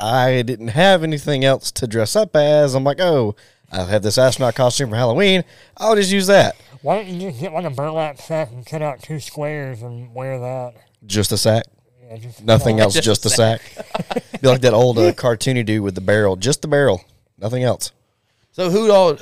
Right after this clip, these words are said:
Speaker 3: what, what all you do up there, and who'd you go with?
Speaker 1: I went with, uh, Connor, Megan, two of
Speaker 3: Those
Speaker 1: other
Speaker 3: are two
Speaker 1: friends.
Speaker 3: different people, in case, uh, you're wondering. Sounds like their,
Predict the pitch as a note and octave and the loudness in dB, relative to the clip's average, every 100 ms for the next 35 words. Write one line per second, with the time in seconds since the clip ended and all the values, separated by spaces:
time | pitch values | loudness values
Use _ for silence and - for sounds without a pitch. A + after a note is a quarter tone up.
0 | D#3+ F#3+ G#3+ A3 D#3 G#3+ G#3+ E3+ B2 E3 | -10 -10 -8 -8 -8 -6 -6 -6 -4 -2
1 | D3+ F#2+ F#2 F#2+ C3+ C#3+ F#2+ G#2+ D3 E2+ | -2 -4 -6 -4 -6 -6 -8 -8 -8 -10
2 | E2+ _ - - G#2+ C#3 A2 A2 - G#2+ | -14 _ -12 -2 0 0 -2 -4 0 2
3 | G#2 G2 F#2+ C#3 D3 D#3+ G2+ G2 A#2 - | 2 0 -2 -2 -2 0 -2 -2 -4 -10
4 | _ _ _ _ _ _ - A#2 A#2 A#2 | _ _ _ _ _ _ -4 0 2 2
5 | A2 C#3 A#2+ A2+ G2 G#2 F#2 F2 _ G2+ | 0 0 0 0 -4 -4 -6 -12 _ -10
6 | F#2+ F#2+ G2 - G2+ F2 - G#2+ G#2 G2 | -8 -6 -6 -4 -6 -6 -6 -6 -4 -6
7 | F2+ F2 - A2+ A2 G2+ F#2+ | -6 -10 -10 -8 -6 -4 -6